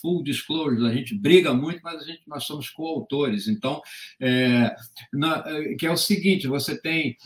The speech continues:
é, uma dimensão que é da fragilidade financeira, tem uma dimensão que é da instabilidade financeira, que é quando a coisa vai pro sistema bancário,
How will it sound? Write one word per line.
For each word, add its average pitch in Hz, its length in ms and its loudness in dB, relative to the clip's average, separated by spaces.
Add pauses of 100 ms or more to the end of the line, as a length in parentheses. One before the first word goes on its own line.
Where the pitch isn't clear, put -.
(120)
é, 135 240 -2
uma 151 180 -4
dimensão 131 460 -2
que 123 80 -4
é 120 40 0
da 120 120 0
fragilidade 117 640 2
financeira, 196 480 -2
tem 190 100 -4
uma 165 140 -6
dimensão 131 640 -4
que 131 100 -8
é 127 60 -2
da 117 200 -2
instabilidade 151 760 2
financeira, 113 520 -2
que 113 160 -4
é 110 60 -2
quando 107 240 -2
a 104 60 -2
coisa 107 360 -4
vai 143 200 -2
pro 127 100 -4
sistema 117 260 0
bancário, 143 480 0